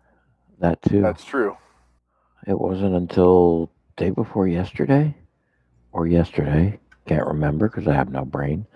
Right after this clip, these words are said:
Speaker 2: <laughs>
Speaker 1: that I had to look up the word garret.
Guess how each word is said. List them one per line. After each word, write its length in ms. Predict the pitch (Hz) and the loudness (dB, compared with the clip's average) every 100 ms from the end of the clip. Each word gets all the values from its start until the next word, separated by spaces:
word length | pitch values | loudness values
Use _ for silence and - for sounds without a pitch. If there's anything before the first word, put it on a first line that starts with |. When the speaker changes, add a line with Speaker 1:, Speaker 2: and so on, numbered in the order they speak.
| - - - - - | -20 -20 -20 -20 -6
Speaker 2:
<laughs> 160 | 311 - | -4 -2
Speaker 1:
that 180 | 320 95 | 0 2
I 60 | |
had 260 | 95 101 123 | 2 2 2
to 80 | 107 | 2
look 240 | 107 - | 2 2
up 160 | 120 - | 0 0
the 80 | 107 | -2
word 500 | 104 123 120 - 98 | 2 0 0 -4 -2
garret. 640 | 113 117 110 - - | 0 2 -2 -4 -10